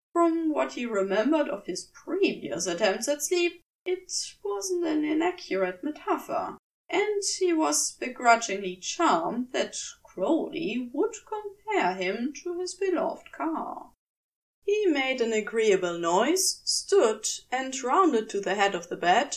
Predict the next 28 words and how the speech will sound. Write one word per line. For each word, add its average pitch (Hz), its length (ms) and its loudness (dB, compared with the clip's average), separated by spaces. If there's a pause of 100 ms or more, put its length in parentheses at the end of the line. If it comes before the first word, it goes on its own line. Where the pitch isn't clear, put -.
(140)
so - 300 -2
he 302 140 0
could - 260 -4
begin 202 460 0
turning 165 440 -4
it 359 160 -2
down. - 500 -2 (720)
"I 440 280 2 (320)
understand 466 840 -2 (300)
one 571 460 0
is 494 120 -2
supposed 440 600 -2
to 466 240 0
relax - 720 0
and 403 560 -2
empty 285 300 -2
the 214 120 -6
mind, - 640 -4 (500)
or - 420 -2 (140)
at 494 80 -6
the 440 140 0 (100)
very 254 160 2
least - 760 0
to 571 100 -6 (480)
focus 339 580 2
on 403 240 0
one's 427 420 -2
breathing." - 880 -2